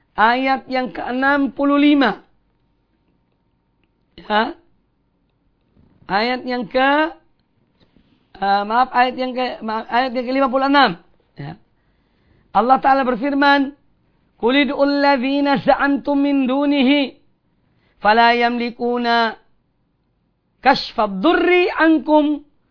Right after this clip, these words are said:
wala tahwila." Katakanlah, wahai Muhammad,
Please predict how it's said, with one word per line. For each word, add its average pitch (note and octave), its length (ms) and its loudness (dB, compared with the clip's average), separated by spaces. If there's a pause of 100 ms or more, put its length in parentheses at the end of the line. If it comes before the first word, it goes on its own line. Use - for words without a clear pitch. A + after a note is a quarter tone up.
(220)
wala A3 320 0
tahwila." F#3 800 -6 (960)
Katakanlah, C4 480 2
wahai C#4+ 80 2
Muhammad, C#4+ 560 2